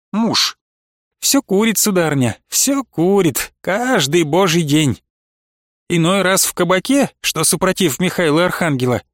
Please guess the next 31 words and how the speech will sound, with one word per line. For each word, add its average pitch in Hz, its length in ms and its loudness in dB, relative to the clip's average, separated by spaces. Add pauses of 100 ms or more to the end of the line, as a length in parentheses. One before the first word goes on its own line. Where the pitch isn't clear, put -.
(140)
с - 160 0
утра 277 320 2
до 214 200 2
ночи 165 240 0
просидит, 170 600 -2 (340)
а 165 160 -2
домой 220 360 0
приволочётся 220 840 0
первым 202 400 0
делом 208 300 0
жену 214 260 2
за 220 140 0
кост - 280 0
таскать. 175 480 -2 (360)
А 202 140 2
она 240 220 4
во 233 140 2
всю 226 240 0
мочь: 226 320 0
«Караул!» 240 880 2 (320)
А 160 200 0
он-то 180 320 0
её 185 340 2
перекрикивает: 165 880 0 (300)
«Жена 165 800 0
да 214 120 2
боится 214 640 0
своего 233 420 0
мужа». 156 420 2 (880)
Дело 170 280 0
ночное, 208 760 0